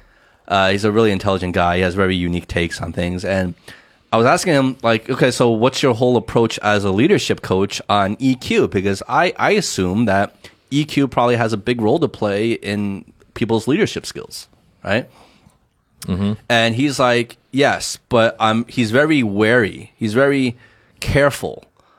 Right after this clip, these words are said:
Speaker 1: about these terminologies, whether it's I Q, E Q, these new things, right? Well, not new things, but these terms."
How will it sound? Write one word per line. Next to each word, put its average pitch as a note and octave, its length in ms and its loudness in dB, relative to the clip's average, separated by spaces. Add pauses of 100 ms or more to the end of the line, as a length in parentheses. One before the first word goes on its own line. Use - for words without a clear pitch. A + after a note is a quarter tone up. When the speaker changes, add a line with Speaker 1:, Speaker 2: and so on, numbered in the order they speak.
(180)
Speaker 1:
about G#2+ 500 2
these G#2 300 -2
terminologies, F2+ 1080 -4 (200)
whether - 180 -16
it's - 100 -16
I F#2 200 -6
Q, F#2 340 -8
E F2+ 180 -6
Q, F2+ 380 -4
these F2 220 -10
new F#2 160 -6
things, F2 400 -10
right? G2 260 -8 (180)
Well, G#2 120 -8
not F#2 160 -2
new F#2 200 -2
things, F2 300 -10
but - 220 -12 (380)
these F#2+ 160 -8
terms." - 580 -8